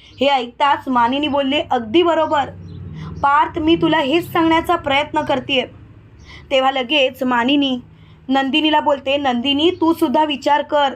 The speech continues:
तुझ्या सुद्धा नात्यात तेच आहे." तेव्हा लगेच नंदिनी बोलते, "नाही आई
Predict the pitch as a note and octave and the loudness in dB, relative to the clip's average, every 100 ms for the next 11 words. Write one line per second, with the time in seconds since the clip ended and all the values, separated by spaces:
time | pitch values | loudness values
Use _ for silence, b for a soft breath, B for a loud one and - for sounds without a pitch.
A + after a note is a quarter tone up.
0 | - _ b b b b b - D4 B3 | -8 _ b b b b b -2 -2 -2
1 | - D#4+ E4 C#4+ D4+ C#4+ C4+ C#4+ D4+ - | -2 -2 0 0 0 0 0 0 -2 -2
2 | D4 E4 D4 B3+ D#4 C4 C4+ C4+ B3 C4+ | -2 0 0 0 -2 -2 0 -2 -6 -4
3 | C#4+ B3 C4 C#4+ C4+ C4 C#4+ C#4 A#3 C#4 | -2 -2 -2 -2 -2 -2 -2 0 0 0
4 | C4+ A#3+ | 0 -2